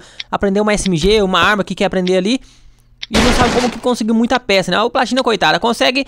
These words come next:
duzentas peças, trezentas peças, vai e morre, né, tropa? Aí fica complicado, né, bem? Mas não se preocupe, Platinovos, que o Alpha tem várias dicas pra iniciantes aqui, bem. E eu vou trazer um vídeo pra vocês específico disso daí, galera. Como você conseguir muita peça, tá?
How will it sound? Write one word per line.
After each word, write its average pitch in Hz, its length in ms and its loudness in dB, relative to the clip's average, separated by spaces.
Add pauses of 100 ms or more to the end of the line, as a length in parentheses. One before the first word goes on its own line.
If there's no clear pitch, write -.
(340)
duzentas 240 440 0
peças, 254 220 0
trezentas 226 340 0
peças, 233 240 0
vai 214 140 2
e 233 100 0
morre, 156 240 2
né, 185 100 0
tropa? 143 300 -2
Aí 370 260 -2 (440)
fica 254 200 -2
complicado, 254 540 0
né, 220 120 0
bem? 151 180 0
Mas 262 160 2
não 311 140 4
se - 80 0
preocupe, 294 320 2
Platinovos, 180 460 0
que - 80 -4
o - 20 2
Alpha 269 180 0
tem 262 240 0
várias 220 540 2
dicas 208 180 -2
pra 208 120 0
iniciantes 202 580 -2
aqui, 208 260 -2
bem. 135 200 -2
E 185 40 -2
eu 226 60 0
vou 233 120 0
trazer 233 220 0
um 240 100 0
vídeo 202 160 -2
pra 208 100 0
vocês 208 260 -2
específico 226 680 -4 (480)
disso 220 180 0
daí, 214 180 2
galera. 151 160 0
Como 233 220 -2
você 226 160 0
conseguir 214 480 2
muita 220 280 0
peça, 185 420 -2
tá? 175 180 -2